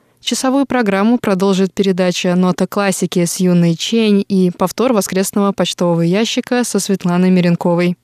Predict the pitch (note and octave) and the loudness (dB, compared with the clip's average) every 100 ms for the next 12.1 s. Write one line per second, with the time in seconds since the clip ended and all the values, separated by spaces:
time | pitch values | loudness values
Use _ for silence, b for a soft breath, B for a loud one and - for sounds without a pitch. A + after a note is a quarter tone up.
0 | _ _ A3 A#3 A3+ G#3+ G3+ G3 - G3+ | _ _ 0 2 2 4 2 0 0 0
1 | G3 - G3 G#3+ - G#3 G3 F3 F#3 F#3 | 0 -2 -2 -4 0 2 2 0 0 0
2 | F#3 F3+ - F#3+ - G3 G3+ G#3 G3 F#3+ | 0 -2 -2 -2 0 0 0 -2 0 2
3 | F3+ F3+ F3 F3 F3+ - F#3 F3+ F3 F#3 | 4 2 2 0 -4 -2 0 2 2 2
4 | F#3 - G3+ A3+ C4+ C4+ A#3+ B3+ C#4+ B3+ | 2 0 0 0 0 0 2 0 0 -2
5 | G3+ - G#3 - G#3 F3+ F3 F3 G3 G3+ | -4 -2 -2 0 0 0 0 0 0 0
6 | F3+ F3+ F3 - F#3 F3+ - F3+ F3+ _ | 0 0 -2 -4 -2 -2 -2 -4 -4 _
7 | - F#3+ F#3 - _ F#3+ G#3 B3+ D4 - | -4 -2 -2 -6 _ -2 0 0 -2 -2
8 | F#3+ F#3 - F#3 - F#3 E3+ - - F3 | -2 -2 -2 -2 -2 0 -2 -2 -2 -2
9 | - G#3 C4 - - F#3+ F3 - F3 E3+ | -2 0 -2 -4 -4 -2 -2 -2 -2 -2
10 | F#3+ F3 F3 E3+ D#3+ G#3 A#3 B3+ - F3+ | -2 0 0 0 0 -2 -2 -2 -2 -2
11 | - G3 F#3+ - F3 E3+ E3+ E3 F3 E3+ | 0 -2 -2 -2 -2 0 0 0 0 2
12 | F3 | 0